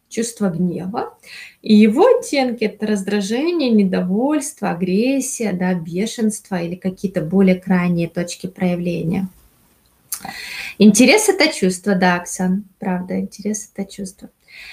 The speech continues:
И есть, например, печаль и радость. Да, то есть это те чувства, которые присутствуют в нашей жизни. Что теперь вам нужно сделать с этим списком? Во-первых, допишите. Если какие-то чувства вы не дописали в свой список, вы видите в слайде, какие чувства существуют.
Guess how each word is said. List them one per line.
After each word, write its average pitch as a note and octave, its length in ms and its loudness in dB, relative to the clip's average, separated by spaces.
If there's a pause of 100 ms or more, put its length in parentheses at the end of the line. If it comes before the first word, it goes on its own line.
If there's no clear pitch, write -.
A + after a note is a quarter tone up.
(560)
И G#3+ 100 4
есть, D#4+ 300 6
например, G#3+ 480 2
печаль D4+ 540 2
и C#4 60 6
радость. F3 680 -4 (580)
Да, A3 180 0 (160)
то B3 60 -4
есть A#3+ 120 -8
это F#4 240 0
те B3+ 260 -4
чувства, G4+ 420 0
которые C4+ 480 -2
присутствуют A3+ 800 -4
в - 20 -6
нашей E3+ 360 -8
жизни. F#3 360 -8
Что - 220 0 (120)
теперь G4+ 300 4
вам A#3 180 6
нужно B3 300 6
сделать A3+ 400 4
с - 60 -2
этим G3+ 260 2
списком? - 520 -8
Во-первых, A#3 420 4
допишите. G#3 680 -2
Если A3 280 -2
какие-то G#3+ 460 -4
чувства G3+ 420 -6
вы G3 240 2
не F#3+ 160 6
дописали F3 640 -6
в F#3 40 -8
свой B3+ 220 -4
список, C4+ 520 -8
вы A3+ 100 4
видите F#3 480 2
в - 40 -12
слайде, E3+ 440 -2
какие A#3 360 -10
чувства B3+ 440 -6
существуют. A#3+ 800 2